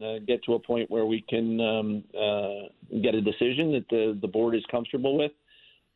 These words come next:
um, and that the players are comfortable with, and, and, uh,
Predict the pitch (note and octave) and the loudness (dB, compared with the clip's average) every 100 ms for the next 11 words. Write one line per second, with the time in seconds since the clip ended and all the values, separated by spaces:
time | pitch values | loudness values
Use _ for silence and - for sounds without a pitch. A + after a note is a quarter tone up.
0 | - G#2+ G#2+ G#2+ G#2 G#2 F#2+ G#2 G2+ - | -4 -2 0 0 0 0 0 0 0 -2
1 | - B2 C#3 C3+ C3+ C#3 C#3 D3 C3+ C#3+ | 0 2 2 0 -2 -4 -4 -6 -2 0
2 | C#3+ D#3 _ A2+ A2+ A2 A2+ G#2+ G2+ - | 0 -2 _ -10 -8 -6 -8 -8 -8 -4
3 | A2 A2 A2 G#2+ A2 | -2 0 0 0 2